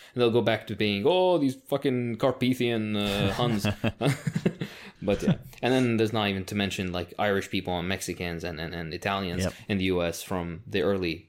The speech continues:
Speaker 1: twentieth
Speaker 2: Yeah.
Speaker 1: century, late eighteenth,
Speaker 2: When they
Speaker 1: uh,
Speaker 2: immigrated,
Speaker 1: and
Speaker 2: when they
Speaker 1: nineteenth
Speaker 2: came
Speaker 1: century.
Speaker 2: off the boat, I mean, there was incredible prejudice against these people, specifically because they were not considered white.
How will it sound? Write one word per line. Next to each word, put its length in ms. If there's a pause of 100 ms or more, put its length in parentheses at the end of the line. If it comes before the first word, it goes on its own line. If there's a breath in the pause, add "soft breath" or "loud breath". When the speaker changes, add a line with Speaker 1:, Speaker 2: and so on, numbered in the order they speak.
Speaker 1:
twentieth 380
Speaker 2:
Yeah. 140
Speaker 1:
century, 280
late 240
eighteenth, 300
Speaker 2:
When 80
they 200
Speaker 1:
uh, 20
Speaker 2:
immigrated, 420
Speaker 1:
and 80
Speaker 2:
when 120
they 100
Speaker 1:
nineteenth 80
Speaker 2:
came 160
Speaker 1:
century. 80
Speaker 2:
off 140
the 100
boat, 420
I 80
mean, 240
there 140
was 160
incredible 480
prejudice 480
against 260
these 160
people, 240
specifically 640
because 420
they 140
were 140
not 260
considered 460
white. 320